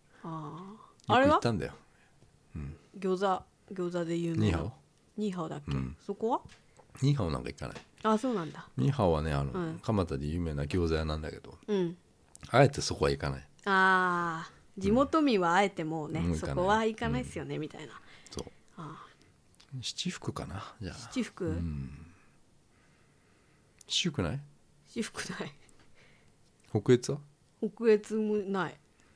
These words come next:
Speaker 2: 北越行ったんじゃない？一緒に。
Speaker 1: え、私？
Speaker 2: 行ったよ、北越。なんかカニクリームコロッケとか頼んでなかった？
Speaker 1: え？え？<laughs> いつの？
Speaker 2: あれ、イッチーかな？
Speaker 1: <laughs> え、私行ってないんですけど。
Speaker 2: なんかね、違うの。
Speaker 1: え？
Speaker 2: 病院の帰りだったような気がするな。
Speaker 1: 私、蒲田の、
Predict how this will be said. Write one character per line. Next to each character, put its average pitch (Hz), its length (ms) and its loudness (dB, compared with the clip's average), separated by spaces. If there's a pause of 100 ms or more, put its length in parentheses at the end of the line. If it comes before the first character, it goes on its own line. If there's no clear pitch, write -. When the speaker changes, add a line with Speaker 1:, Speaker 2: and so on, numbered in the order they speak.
(240)
Speaker 2:
北 143 200 4
越 180 140 6
行 147 60 -2
っ - 20 -14
た 208 100 2
ん 262 60 6
じ 226 60 4
ゃ 71 60 0
な 65 100 -2
い？ - 20 -2
一 71 60 -4
緒 - 140 -2
に。 64 180 -6 (400)
Speaker 1:
え、 247 200 -4
私？ - 480 -4 (120)
Speaker 2:
行 104 100 -4
っ - 20 -20
た 302 120 4
よ、 143 100 6 (100)
北 - 140 0
越。 82 300 -4 (760)
な 120 100 2
ん 98 60 0
か - 120 -2
カ 107 60 4
ニ 143 120 4
ク 170 160 2
リ 175 80 8
ー - 20 10
ム 180 80 8
コ 202 100 0
ロ 175 100 4
ッ - 20 0
ケ - 80 0
と - 80 -4
か - 40 -6
頼 107 220 0
ん 139 60 6
で 104 40 4
な 71 80 2
か 58 60 -4
っ - 140 -8
た？ - 180 -10 (880)
Speaker 1:
え？ 165 220 -2 (1400)
え？ - 240 4 (580)
<laughs> 285 60 4
い 311 280 8
つ - 160 0
の？ - 120 8
Speaker 2:
あ - 20 8
れ、 143 60 8
イ - 20 6
ッ 143 80 -2
チ - 160 6
ー 143 40 4
か 85 140 2
な？ 69 420 -4
Speaker 1:
<laughs> - 60 -16
え、 226 180 12
私 - 360 6
行 294 100 6
っ - 20 -12
て 254 120 -4
な 277 160 6
い 330 40 8
ん 285 60 4
で 240 160 4
す - 80 -20
け 262 120 0
ど。 160 160 -2
Speaker 2:
な 117 100 6
ん 107 60 2
か 95 120 6
ね、 90 160 2
違 90 200 4
う 135 140 10
の。 95 80 4
Speaker 1:
え？ 85 80 -2
Speaker 2:
病 147 240 6
院 202 120 6
の 202 100 2
帰 165 220 0
り 196 60 0
だ 202 60 -2
っ 143 40 -8
た - 160 -8
よ 165 40 -2
う - 40 -2
な 190 40 -2
気 190 60 -4
が 196 60 -2
す 214 100 -4
る - 60 -6
な。 240 100 -2
Speaker 1:
私、 294 80 2
蒲 277 140 4
田 202 140 2
の、 175 300 0